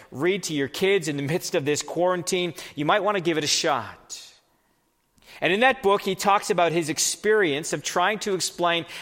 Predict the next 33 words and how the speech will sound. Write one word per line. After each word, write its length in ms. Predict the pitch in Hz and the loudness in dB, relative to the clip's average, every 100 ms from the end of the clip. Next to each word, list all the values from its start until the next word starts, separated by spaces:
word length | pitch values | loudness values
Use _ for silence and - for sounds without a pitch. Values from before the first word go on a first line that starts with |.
| - | -8
the 120 | 131 | -6
bigness 680 | 120 - 233 214 208 202 - | -4 4 4 4 0 2 2
of 180 | 190 147 | 0 2
God 420 | 175 180 143 156 | 4 6 4 2
to 220 | - 185 | 0 0
his 240 | 160 165 139 | 0 -2 -2
daughters. 880 | 151 151 135 107 98 - - - - _ _ _ _ _ _ _ _ _ | 2 2 2 -4 -10 -14 -14 -16 -20 _ _ _ _ _ _ _ _ _
They 160 | 139 175 | 0 2
were 120 | 208 | 4
on 100 | 214 | 4
a 40 | 202 | 2
family 460 | - 196 196 190 | 2 2 4 2
vacation 640 | 170 170 - 202 185 165 | 2 0 0 0 2 0
on 100 | 147 | 0
the 80 | 151 | 0
Oregon 380 | 151 170 165 165 | 2 2 0 -2
coast. 340 | 160 165 135 | -2 0 0
His 160 | - 139 | -4 -4
girls 400 | 165 175 196 185 - - - | -2 0 0 -2 -10 -14 -2
were 180 | 160 | -2
seven 520 | 147 - 196 196 196 185 | 0 2 2 2 0 0
and 260 | 160 156 | -2 -2
four 480 | 135 - 185 165 135 | -6 -4 -2 0 0
at 180 | 131 - | -2 -8
the 60 | |
time. 360 | 127 135 95 92 _ _ _ _ _ _ _ _ - - | -8 -6 -8 -12 _ _ _ _ _ _ _ _ -18 -2
And 220 | 175 170 | 0 0
Bruce 360 | 143 214 254 175 | 2 4 2 0
read 360 | 175 208 202 165 | 4 4 4 2
Isaiah 480 | 160 170 151 175 208 | 2 4 4 4 4
chapter 360 | - 202 208 | 4 2 2
forty, 400 | 208 - 220 180 | -2 2 2 2
verse 320 | 139 165 185 | 2 0 0